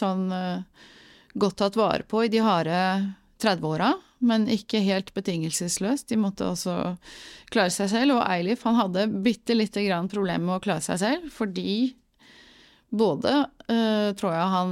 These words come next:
likte raske løsninger, ehm, men også fordi han var plaget av magesår, så han var mye syk.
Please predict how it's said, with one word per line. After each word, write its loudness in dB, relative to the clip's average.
likte 0
raske -2
løsninger, -2
ehm, 4
men 2
også -2
fordi -4
han 2
var 0
plaget -4
av -2
magesår, -4
så -4
han 0
var 2
mye -2
syk. -6